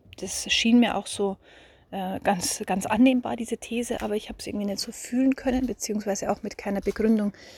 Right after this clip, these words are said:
irgendwie, ähm, ja, für mich festmachen können. Und da war halt eine Begründung und, ähm, das ist, finde ich, so eine, so eine Wahrheit, dass wir halt, ähm,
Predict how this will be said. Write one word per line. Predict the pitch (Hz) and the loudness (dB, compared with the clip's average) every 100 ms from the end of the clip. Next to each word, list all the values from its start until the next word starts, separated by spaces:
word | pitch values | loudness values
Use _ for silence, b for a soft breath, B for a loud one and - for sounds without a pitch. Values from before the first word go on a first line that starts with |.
| B - | B -8
irgendwie, | 196 190 202 196 | -6 -4 -2 0
ähm, | - 196 190 202 _ _ _ _ _ _ _ _ _ - | 0 -2 -2 -4 _ _ _ _ _ _ _ _ _ -4
ja, | - 214 | 0 0
für | 214 | 0
mich | 233 | 0
festmachen | - 247 - 196 208 | 2 2 0 -2 -2
können. | - 220 254 277 B B B B | 0 4 4 2 B B B B
Und | 233 208 - - | -2 -2 -6 -6
da | 208 | -2
war | 202 208 202 | -2 -2 -2
halt | 196 - | -2 -2
eine | - 233 240 233 | -2 2 4 2
Begründung | 226 - 226 233 240 | 0 0 2 4 2
und, | 208 208 - - | 0 -2 -4 -4
ähm, | 208 208 | -2 -2
das | 202 - | -4 -6
ist, | - - | -4 -4
finde | 208 | -6
ich, | - | -4
so | 214 | -4
eine, | 202 - - | -4 -6 -6
so | 214 | -2
eine | 214 | 0
Wahrheit, | 202 226 214 233 - B B B B | 4 2 2 -2 -4 B B B B
dass | - 208 - | -4 -4 -2
wir | 214 196 | -4 -2
halt, | 202 - - | -4 -4 -10
ähm, | 214 214 214 | -6 -2 -4